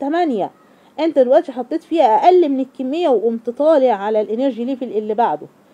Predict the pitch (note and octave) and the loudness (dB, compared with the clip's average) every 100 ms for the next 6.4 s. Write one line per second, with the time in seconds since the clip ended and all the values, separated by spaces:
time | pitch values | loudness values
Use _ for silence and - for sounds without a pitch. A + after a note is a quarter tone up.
0 | _ - F3+ - - B3+ F4 - F3+ F3 | _ -12 -8 -6 -2 0 -2 -4 -4 -4
1 | - _ _ _ _ G3 B3+ - F#4 E4 | -4 _ _ _ _ -12 -10 0 2 2
2 | A#3 B3 D#4+ C#4 A3+ A3+ C4+ C#4+ G#3 A3+ | 0 0 2 2 0 -4 -4 -6 -10 -8
3 | A#3+ G#3+ - C4+ F#4 F#4 _ _ - C#4 | -6 -6 -2 0 2 -2 _ _ -6 -4
4 | F4 - A#3 A#3+ C4+ A#3+ - D4 F4 F#4+ | -4 -8 -12 -6 -8 -8 -2 4 4 4
5 | G#3+ F#3+ - F#3+ G3 C4 - C#4+ D#4+ - | -2 -4 -4 -4 -2 -4 -4 -6 -6 -6
6 | G3 A3 C4 A#3+ | -4 -4 -6 -6